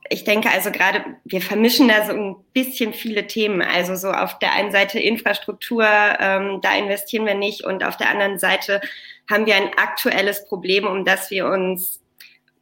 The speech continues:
kümmern, in welcher Ausführung auch immer, also mit den, äh, ich nenne es jetzt mal Corona-Apps, ähm, da müsste man, ähm,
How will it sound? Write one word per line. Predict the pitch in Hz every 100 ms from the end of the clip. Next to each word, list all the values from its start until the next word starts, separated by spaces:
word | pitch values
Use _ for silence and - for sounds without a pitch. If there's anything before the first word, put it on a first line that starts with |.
| _ -
kümmern, | - 269 294 277 262 262
in | 240 208 208 202 -
welcher | 190 208 226 - 196
Ausführung | 190 202 196
auch | 185 180
immer, | 226 226
also | 208 185 196
mit | 185 190
den, | 185 185 175
äh, | 175 175 170 -
ich | -
nenne | 175
es | 175
jetzt | -
mal | 185
Corona-Apps, | 180 185 208 226 - 208 - - - - - -
ähm, | 190 190 190 190 190 196 - _ _ _ _
da | - - 190 196
müsste | 214 226 220 220 226 233 247 254 -
man, | 247 233 247 277
ähm, | 285 214 220 214 214 214